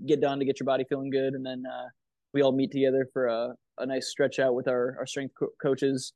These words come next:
They get us feeling good again. And then we go out and do our plyos, do our throwing. And then depending on the day, you'll have either some, like, P F P, some pitching fielding practice type stuff. You'll have some situational stuff, some pickoffs.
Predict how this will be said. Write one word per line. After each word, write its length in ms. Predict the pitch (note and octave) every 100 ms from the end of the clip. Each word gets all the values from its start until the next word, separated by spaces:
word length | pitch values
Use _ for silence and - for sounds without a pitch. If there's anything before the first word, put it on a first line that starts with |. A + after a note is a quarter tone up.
| _ _ _ _ -
They 80 | C#3
get 100 | C3+
us 100 | B2+
feeling 260 | D#3+ C#3
good 160 | C3+ C3+
again. 280 | C3 C3+ C3+
And 80 | C3
then 80 | B2+
we 80 | C3
go 120 | B2+
out 60 |
and 80 | B2
do 60 | B2+
our 80 | B2
plyos, 540 | - C#3 C#3 C#3+ C3+
do 120 | - B2
our 100 | B2
throwing. 460 | C#3 C#3+ C#3+ C#3+ - _ _ _
And 100 | C#3
then 180 | C#3 C3+
depending 420 | C#3 F3 E3 F#3
on 60 | E3+
the 80 | D3 D3 - -
day, 120 | D3+
you'll 160 | D#3 C#3+
have 200 | C3+ C3+
either 380 | C3+ C3+ C3 C3 _
some, 180 | - C#3
like, 160 | C3 - _
P 120 | E3+
F 80 | D#3 D#3
P, 260 | D3 D3 D3+
some 200 | D3 C#3+
pitching 240 | C#3+ C#3+
fielding 260 | C#3 C#3+ C#3
practice 420 | C#3+ C3+ C#3+ C3+
type 160 | C#3+ C3+
stuff. 260 | - C#3
You'll 100 | C3+
have 140 | C3 B2
some 260 | C3 B2 - _ -
situational 540 | - D3+ D3 C3 C#3+
stuff, 220 | B2+ C#3 C3+
some 140 | C3
pickoffs. 640 | C#3 C3+ C#3 C#3 C3+ -